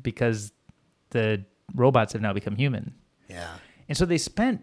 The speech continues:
Speaker 1: you know, twenty years or whatever, effectively exploring, like, this interesting
Speaker 2: Oh, I love
Speaker 1: edge
Speaker 2: that.
Speaker 1: between humans and A I. And th-, that's kind of, so this is all kind of background on, um, this discussion I was having with my friend, which is basically, like,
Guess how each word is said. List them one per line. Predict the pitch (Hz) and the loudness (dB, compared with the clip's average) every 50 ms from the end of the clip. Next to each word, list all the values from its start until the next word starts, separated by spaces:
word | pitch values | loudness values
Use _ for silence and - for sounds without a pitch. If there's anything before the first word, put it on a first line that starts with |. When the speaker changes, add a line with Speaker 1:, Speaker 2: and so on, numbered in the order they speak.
| - - | -8 -8
Speaker 1:
you | - 139 | -4 -2
know, | 117 110 104 | -2 -2 -2
twenty | 95 - - 151 156 170 165 151 143 139 135 127 120 123 - - - - | -2 -2 0 2 2 4 4 4 4 4 4 2 2 -2 -4 -10 -14 -8
years | - 127 131 151 170 175 156 117 | -2 2 4 4 4 4 2 2
or | 110 110 | 2 0
whatever, | 107 104 104 101 95 104 104 101 107 107 - - _ _ _ _ _ _ _ _ _ _ _ _ _ _ _ _ - | 2 2 0 0 -2 -2 -2 -2 -2 -2 -6 -14 _ _ _ _ _ _ _ _ _ _ _ _ _ _ _ _ -6
effectively | 160 151 - 208 214 214 202 147 143 | -4 0 2 2 2 2 2 2 2
exploring, | 127 - - - 135 151 156 147 127 120 117 | 2 0 0 2 4 4 6 6 4 2 2
like, | 110 113 113 104 - | 2 0 0 0 0
this | - 127 120 110 - - - - - _ _ _ _ _ _ - | 0 0 2 0 0 -4 -8 -10 -12 _ _ _ _ _ _ -4
interesting | - 147 151 - 156 135 - - - 139 131 127 123 120 120 120 120 110 - - - - - | -2 -2 0 0 0 -2 -2 0 0 2 2 4 2 2 2 0 0 -2 -4 -10 -18 -18 -12
Speaker 2:
Oh, | 92 | -12
I | 92 | -10
love | 92 92 95 | -6 -2 2
Speaker 1:
edge | 131 135 147 143 127 | 6 6 6 4 4
Speaker 2:
that. | 113 107 | 4 4
Speaker 1:
between | 123 - - 135 123 113 | 4 4 4 2 2 2
humans | 113 - 135 131 123 123 120 113 107 101 | 2 2 2 2 4 4 4 4 4 2
and | 113 107 98 | 0 0 0
A | 98 95 95 104 | 0 0 2 0
I. | 117 120 107 - - - - - _ _ _ _ _ _ _ _ _ _ _ _ _ _ - - - - - | 0 0 -2 -4 -6 -10 -12 -14 _ _ _ _ _ _ _ _ _ _ _ _ _ _ -20 -20 -12 -4 -2
And | 139 135 131 127 | 0 0 0 0
th-, | 139 - | 0 4
that's | 156 165 175 175 - | 8 8 8 8 6
kind | - - 160 143 | 4 4 6 6
of, | 127 110 110 - - | 6 4 2 -2 -4
so | - - | 0 2
this | 123 131 143 131 | 6 8 8 10
is | 120 | 10
all | 120 110 107 | 10 8 8
kind | - 123 | 6 4
of | 117 98 | 4 6
background | 113 120 127 - 113 101 95 | 6 6 6 6 4 4 6
on, | 95 98 101 107 - - - - - - - - - | 4 4 2 2 0 -4 -20 -20 -18 -16 -14 -10 -2
um, | - 127 117 104 - - | 2 4 4 4 4 4
this | 127 120 - | 2 2 2
discussion | - 120 - - 156 156 - - | 0 -4 0 2 2 2 4 2
I | 110 | 0
was | 104 | 0
having | 117 120 110 | 2 2 0
with | 101 98 | 0 -2
my | 95 95 | -4 -2
friend, | - - 151 131 113 107 | 2 4 4 4 4 4
which | 113 98 | 2 2
is | 120 113 | 2 2
basically, | 107 180 185 175 202 156 | 4 4 4 4 4 2
like, | 110 101 - - | 2 2 -2 -6